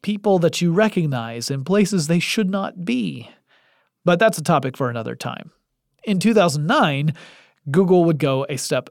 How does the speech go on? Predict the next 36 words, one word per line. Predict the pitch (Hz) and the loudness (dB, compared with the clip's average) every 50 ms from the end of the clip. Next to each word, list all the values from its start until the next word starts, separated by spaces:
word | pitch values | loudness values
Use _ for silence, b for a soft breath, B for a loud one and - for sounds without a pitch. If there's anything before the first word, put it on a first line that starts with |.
| - | -18
further | - - - - 226 254 247 190 165 131 120 123 143 175 - _ _ _ _ | -20 -20 0 2 4 4 6 4 4 2 0 0 -2 -4 -8 _ _ _ _
and | - 170 160 | -8 -6 -6
secretly | - - - - 214 202 - 220 - 226 175 170 | -6 -8 -4 -4 -4 -2 -2 -4 -2 0 0 0
begin | 170 151 156 143 127 143 - 117 143 135 | 2 0 -2 -2 -2 -2 -2 -2 -4 -8
testing | - - 139 135 - - - 147 135 131 | -8 -6 -6 -6 -6 -2 -2 -2 -2 -2
autonomous | - 139 139 135 - - - 123 123 117 113 117 113 - - | -4 -6 -6 -6 -6 -6 -6 -6 -6 -6 -8 -8 -10 -10 -10
vehicles. | 131 127 165 185 180 135 - - 64 - - | -2 0 2 4 4 2 0 -4 -8 -8 -8
So | - - - - - 147 | -10 -10 -8 -6 -4 0
they | 147 156 | 2 4
had | 185 190 | 4 4
been | 170 180 165 156 | 4 2 2 2
in | 165 160 147 | 0 0 -2
development | 139 139 131 147 147 151 151 151 143 135 135 - _ _ - | -2 0 2 2 2 2 2 -2 -4 -6 -6 -10 _ _ -4
of | 135 131 131 120 127 151 | -4 -4 -4 -4 -6 0
that | 151 165 180 170 151 - - _ | 2 2 2 2 0 -4 -8 _
for | - 156 139 | -2 -2 -2
a | 135 | 0
couple | - 139 127 135 | -2 -4 -4 -4
of | 127 120 | -6 -6
years | 120 120 117 113 | -6 -8 -6 -6
as | 123 123 - | -8 -6 0
well, | 180 196 175 135 113 | 2 2 2 2 0
and | 117 120 | -2 -6
Sebastian | - - 135 127 120 - - 135 123 | -6 -6 -4 -4 -4 -6 -6 -8 -6
Thrun | - 135 127 123 117 | -6 -6 -6 -6 -6
had | 127 127 127 | -8 -6 -4
worked | 139 127 120 - 120 | -6 -6 -6 -8 -10
on | 123 123 123 | -12 -6 0
that. | 143 175 156 107 - - - B B B B B B B B B B B B B B B _ _ _ | 0 2 2 0 -4 -10 -18 B B B B B B B B B B B B B B B _ _ _
They | 165 180 190 190 | 0 2 4 4
were, | 190 190 185 180 180 175 185 - - _ _ _ _ _ _ - | 4 4 4 4 2 2 0 -4 -8 _ _ _ _ _ _ -2
uh, | 170 147 143 139 147 156 - - _ _ - | 0 0 2 2 2 0 -2 -8 _ _ 0
retrofitting | 185 220 233 - - 269 226 - - 220 220 208 190 175 | 2 2 2 4 4 2 4 4 4 4 4 4 0 0
Toyota | - 165 196 185 185 180 175 165 165 | 0 2 4 4 4 4 4 2 0
Prius | - - 202 185 160 151 - | 2 2 4 4 4 2 0
cars | - - 139 120 117 120 120 - - | -4 -2 -2 -2 -2 -4 -6 -8 -10